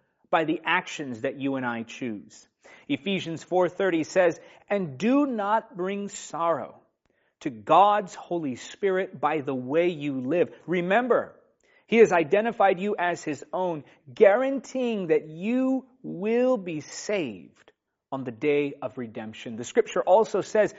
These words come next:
"Know ye not that your body is the temple of the Holy Spirit?" Your physical being is the dwelling place of the presence and the glory of the Holy Spirit. Your hands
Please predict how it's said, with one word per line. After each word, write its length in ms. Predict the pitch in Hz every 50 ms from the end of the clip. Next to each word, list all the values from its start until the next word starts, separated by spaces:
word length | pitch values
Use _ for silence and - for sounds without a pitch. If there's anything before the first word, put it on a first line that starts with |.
| - - -
"Know 200 | 147 175 220 294
ye 200 | 277 214 170 147
not 380 | 135 147 165 202 226 214 -
that 140 | - - -
your 140 | 165 147 123
body 580 | 107 - - 151 143 147 156 170 202 - - - _ _ _ _ _ _ _ _ _ _ -
is 200 | 196 165 - -
the 120 | - 147
temple 600 | - - - - - 156 170 160 - 226 226 220
of 160 | - 160 123 123
the 60 | 117
Holy 340 | - - 135 135 123 120 110
Spirit?" 460 | - - - - 113 117 143 156 - _ _ _ _ _ _ _ _ _ _ _ _ _ _ _ - - - _ -
Your 380 | 143 180 233 269 302 277 -
physical 480 | - - - 233 277 233 294 - 247 240
being 440 | 170 156 180 214 220 226 220 190 160
is 220 | 165 175 156 127
the 120 | - 160 151
dwelling 760 | - - - 147 156 185 208 226 240 254 254 233 180 147
place 580 | - - - 135 110 - - - - - - - _ _ _ _ _ -
of 80 | 160 147
the 80 | 165 -
presence 720 | - - - - 233 254 262 190 - 185 175 147 - -
and 140 | 175 165 156
the 100 | 170 160
glory 600 | 139 - 143 151 175 220 226 214 196 180 165 -
of 160 | - 147 151
the 60 | 156
Holy 380 | - - - 185 180 170 160 147
Spirit. 600 | - - - - - 170 147 117 113 _ _ - _ _ _ _ _ _ _ _ _ _ _ _ _ _ _ _ _ _ -
Your 280 | 139 160 240 277 277 269
hands 680 | 185 - 220 220 202 175 151 147 127 117 - - -